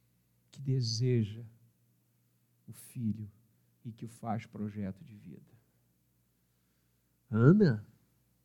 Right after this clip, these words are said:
é outro exemplo nesse primeiro tópico. Quando, sem poder gerar, clamava aos céus, pedia ao Senhor,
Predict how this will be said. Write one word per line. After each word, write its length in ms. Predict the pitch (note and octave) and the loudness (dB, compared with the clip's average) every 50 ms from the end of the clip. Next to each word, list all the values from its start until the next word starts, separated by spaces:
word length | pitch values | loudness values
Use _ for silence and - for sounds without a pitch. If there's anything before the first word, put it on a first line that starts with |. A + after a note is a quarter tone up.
| _ _ _ - | _ _ _ -12
é 100 | B2 A2+ | -8 -6
outro 300 | A2+ A#2 A#2+ A#2 C#3 D3+ | -4 -4 -6 -6 -4 -4
exemplo 560 | C#3+ A#2 G#2 F#3+ B3+ C#4 C#4 - - C#3+ B2 | -4 -2 0 0 0 -2 -4 -6 -10 -12 -8
nesse 300 | A#2+ A#2 A2+ - - - | -6 -6 -6 -6 -8 -10
primeiro 380 | - A#2 G#2+ G2+ G#2 G2+ G2+ | -14 -18 -18 -16 -16 -16 -16
tópico. 520 | G2 _ G#2 F#2+ F#2+ F#2 - _ _ _ _ _ _ _ _ _ _ _ _ _ _ _ _ _ _ _ _ _ _ _ _ _ _ _ _ _ _ | -18 _ -18 -18 -16 -18 -20 _ _ _ _ _ _ _ _ _ _ _ _ _ _ _ _ _ _ _ _ _ _ _ _ _ _ _ _ _ _
Quando, 540 | - C#3 C#3 C#3 C3+ C3 B2 B2+ B2 G#2+ G2 - - _ _ _ _ _ _ _ _ _ _ _ _ _ _ _ _ _ _ _ _ _ _ _ _ _ _ | 2 4 6 6 6 4 4 0 -4 -4 -6 -10 -18 _ _ _ _ _ _ _ _ _ _ _ _ _ _ _ _ _ _ _ _ _ _ _ _ _ _
sem 300 | - - - - D#3+ D3+ | 0 2 4 4 4 2
poder 380 | C#3 C#3 C#3 B2 A#2 A#2+ C3+ C3 | 2 0 -2 -4 0 2 2 2
gerar, 600 | A2+ A2+ A#2 A#2 C3+ F3+ G3+ F#3 D#3+ C3+ - - _ _ _ _ _ _ _ _ _ _ _ _ _ _ _ _ _ _ _ _ _ _ _ _ _ _ _ _ _ _ _ _ _ _ _ - - _ | 2 0 0 2 2 2 2 0 -4 -6 -12 -20 _ _ _ _ _ _ _ _ _ _ _ _ _ _ _ _ _ _ _ _ _ _ _ _ _ _ _ _ _ _ _ _ _ _ _ -20 -4 _
clamava 680 | - E3+ F3 E3 D3+ C#3 C3+ D3+ E3 F#3 G3+ G#3 F3+ D#3+ | 2 4 4 4 4 2 0 0 2 2 2 0 0 -4
aos 180 | E3 D3 - - | -6 -8 -10 -12
céus, 560 | - C3 B2 A#2+ G#2+ A#2+ - - - - _ _ _ _ _ _ _ _ _ _ _ _ _ _ _ _ _ _ | -12 -12 -12 -12 -14 -16 -20 -20 -20 -20 _ _ _ _ _ _ _ _ _ _ _ _ _ _ _ _ _ _
pedia 1000 | G#3 G#3+ G#3 D3 A2 A2+ A#2+ D3+ G3 A3+ B3 A#3+ A3 F#3+ E3 C3+ B2 A#2 A#2 C3 - - | 6 6 6 6 2 -2 2 4 6 8 8 8 8 8 6 4 0 -2 -8 -14 -16 -14
ao 140 | C#3+ C#3 B2+ | -12 -8 -6
Senhor, 480 | - - - B2+ A#2+ A#2 A#2 A2+ A2 | -4 -4 -6 -8 -12 -18 -18 -20 -20